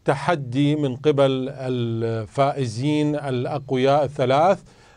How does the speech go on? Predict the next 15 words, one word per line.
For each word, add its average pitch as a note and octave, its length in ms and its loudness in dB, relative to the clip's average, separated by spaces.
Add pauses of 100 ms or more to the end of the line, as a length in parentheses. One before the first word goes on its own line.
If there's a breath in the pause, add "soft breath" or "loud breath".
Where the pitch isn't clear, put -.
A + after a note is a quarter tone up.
(120)
آه، D3+ 280 0
أضف F3 200 2
إلى E3 80 4
ذلك D3+ 440 2
قد C#3+ 140 0
تكون D3+ 720 0
طبيعة C#3 500 0 (260)
المواقف C#3+ 680 2
التي C3 460 -2 (380 loud breath)
أصدرها C#3 420 2
السيد B2+ 320 -2
مقتدى C3+ 400 -4
الصدر C3+ 520 0
منه C3 260 -2
بالتحديد، D3 760 -2